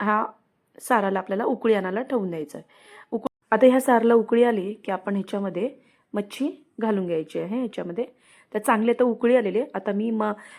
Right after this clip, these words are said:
जे डोक्याकडचे भाग होते ना पापलेटचे ते मी घालणार आहे आणि अख्खे अख्खे आहेत ते मी फ्राय करणार आहे. तर त्याचं मी सगळे याच्यामध्ये घालून घेते सारामध्ये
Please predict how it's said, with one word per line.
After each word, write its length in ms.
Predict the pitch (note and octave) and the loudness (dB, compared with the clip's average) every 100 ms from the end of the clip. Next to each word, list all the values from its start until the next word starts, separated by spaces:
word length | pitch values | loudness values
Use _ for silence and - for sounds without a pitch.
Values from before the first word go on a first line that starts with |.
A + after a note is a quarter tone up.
| _ G#3 | _ -2
जे 100 | C4 | 6
डोक्याकडचे 640 | B3 A3 A#3+ A#3+ A3 B3 | 6 6 4 2 0 0
भाग 260 | A#3+ A3+ A3 | 0 0 0
होते 240 | G#3+ G#3 | -2 -4
ना 80 | F3 | -8
पापलेटचे 640 | F#3 F#3+ - F3 E3+ A3+ A#3+ G#3+ | -6 -8 -8 -14 -12 -14 -8 -6
ते 100 | F#3+ | -4
मी 120 | F#3+ | -4
घालणार 420 | G#3+ E3 D#3+ E3 | -6 -8 -10 -10
आहे 140 | G#3+ D4 _ _ _ _ _ | -10 -12 _ _ _ _ _
आणि 300 | E3+ F3 F3+ - | -12 -10 -8 -6
अख्खे 260 | A3 - | -6 -2
अख्खे 240 | A#3+ B3 A#3+ | -2 -2 -6
आहेत 200 | A3 A3 A#3+ | -4 -6 -6
ते 60 | |
मी 260 | A3+ C#4+ - _ _ _ _ - | -6 -6 -8 _ _ _ _ -2
फ्राय 180 | B3+ G#3 | 0 0
करणार 340 | F3+ D#3+ D#3+ | -2 -10 -14
आहे. 80 | D#3+ | -12
तर 60 | G3+ | -8
त्याचं 220 | G#3 G#3 | -6 -6
मी 100 | A3 | -8
सगळे 380 | A3 G#3+ G3 A3 D4+ _ _ - | -6 -6 -4 -4 -6 _ _ -20
याच्यामध्ये 380 | G3 F#3+ F3+ G3+ | -16 -14 -10 -10
घालून 360 | A3 F#3 F#3+ | -8 -8 -8
घेते 400 | G3+ F3+ A3+ - _ _ _ _ _ _ _ | -10 -8 -8 -10 _ _ _ _ _ _ _
सारामध्ये 540 | - F#3+ D#3+ E3 G#3 | -6 -6 -8 -12 -16